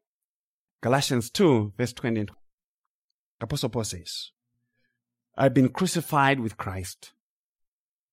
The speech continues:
It is no longer I who live, but Christ lives in me, and the life which I now live in the flesh, I live by faith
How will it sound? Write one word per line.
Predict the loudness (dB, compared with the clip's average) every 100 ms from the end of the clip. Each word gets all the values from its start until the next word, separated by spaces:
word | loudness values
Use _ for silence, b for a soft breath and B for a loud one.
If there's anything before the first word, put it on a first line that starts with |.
| _ 0
It | 2
is | 2
no | 4 6
longer | 6 6 4 4
I | 4 6 6 4
who | 0 0
live, | 2 2 -2 -6 -20 _ _ _ _ _ _ -6
but | -4 -2
Christ | 4 6 6 2 0
lives | 4 4 2
in | 0 2 4
me, | 6 6 6 4 0 _ _ _ _ _ _ _ _ -6
and | 0
the | 4
life | 8 8 8 4
which | -2 -2 -8 -4
I | 0 2
now | 6 6 6
live | 4 2 2 0
in | 0
the |
flesh, | 0 0 2 2 -2 0
I | 2 4
live | 4 4 4 2
by | -2 2 2 2 -2 _ _ _ _ _ _ _ _
faith | 6 6 6 -4